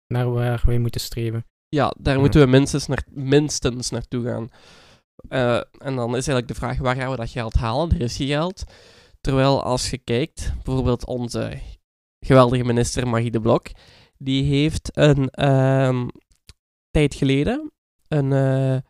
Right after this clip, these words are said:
Speaker 2: een medicijn goedgekeurd van een bepaalde fabrikant.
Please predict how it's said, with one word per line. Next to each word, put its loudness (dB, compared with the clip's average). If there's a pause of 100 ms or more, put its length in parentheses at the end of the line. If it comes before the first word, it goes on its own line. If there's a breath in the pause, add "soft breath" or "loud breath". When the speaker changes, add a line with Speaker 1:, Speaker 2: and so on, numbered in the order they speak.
(1200 soft breath)
Speaker 2:
een -4
medicijn 2
goedgekeurd -6 (300)
van 2
een 0
bepaalde 4
fabrikant. 0